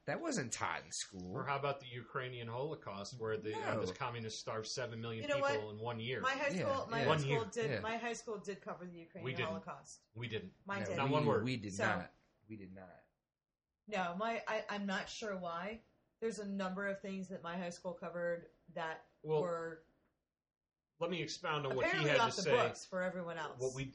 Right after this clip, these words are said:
Speaker 2: we did learn two things. Well, the three things. First of all, the government definition of what anarchism is, which it isn't, by the way. I just
Speaker 1: Exactly.
Speaker 2: wanna
Speaker 3: Yeah, yeah,
Speaker 2: give
Speaker 3: yeah,
Speaker 2: you a
Speaker 3: yeah. And
Speaker 1: Like
Speaker 3: it's
Speaker 1: I,
Speaker 3: a load of
Speaker 1: I w-,
Speaker 3: shit.
Speaker 1: I would never let a statist define what I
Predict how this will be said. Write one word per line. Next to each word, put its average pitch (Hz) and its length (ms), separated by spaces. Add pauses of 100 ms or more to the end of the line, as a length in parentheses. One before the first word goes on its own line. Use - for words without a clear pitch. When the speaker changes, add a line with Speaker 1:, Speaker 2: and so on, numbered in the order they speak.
(140)
Speaker 2:
we 135 120
did 180 240
learn 165 420 (260)
two 180 200
things. - 560 (360)
Well, 135 320
the 151 80
three 139 220
things. 95 400 (560)
First 170 220
of 147 100
all, 143 400
the 120 120
government 135 440
definition 117 500
of 107 120
what 110 100
anarchism 104 640
is, 151 400 (480)
which 110 240
it 98 80 (320)
isn't, 101 440 (140)
by 101 180
the 95 80
way. 92 160
I 95 40
just 107 240
Speaker 1:
Exactly. 98 380
Speaker 2:
wanna - 140
Speaker 3:
Yeah, 202 60
yeah, 185 180
Speaker 2:
give - 80
Speaker 3:
yeah, 165 160
Speaker 2:
you - 60
a - 40
Speaker 3:
yeah. - 180
And - 100
Speaker 1:
Like - 140
Speaker 3:
it's - 340
Speaker 1:
I, 320 60
Speaker 3:
a - 20
load 302 180
of 277 60
Speaker 1:
I 123 40
w-, 120 180
Speaker 3:
shit. 123 100
Speaker 1:
I 123 100
would 110 200
never 110 260
let 104 140
a 98 60
statist 95 520
define 95 400
what 95 120
I 92 80